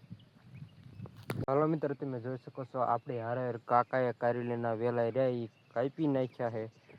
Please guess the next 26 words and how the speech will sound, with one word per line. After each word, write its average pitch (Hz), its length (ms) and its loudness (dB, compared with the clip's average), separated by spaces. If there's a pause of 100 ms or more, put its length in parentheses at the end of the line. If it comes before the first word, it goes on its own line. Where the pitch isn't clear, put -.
(160)
અને 117 140 2
આપણે 127 480 10
કાપી 139 380 10
નાખ્યા 117 360 8
છે, 117 120 4
તમે 113 320 6
જોઈ 131 240 10
શકો 117 360 4
છો. 110 380 6 (580)
હાલો 127 220 12
મિત્રો, 147 280 10
તમે 135 300 10
જોઈ 113 180 10
શકો 107 280 4
છો, 110 340 6
હવે 110 160 8
આપણે 110 280 6
ઘરે 117 300 4
પૂગી 131 340 6
જવા 120 380 12
એવી 120 760 10 (500)
અને 107 180 4
હવે 107 320 10
થોડુંક 113 360 8 (360)
જમી 117 320 10
લઈએ. 113 400 12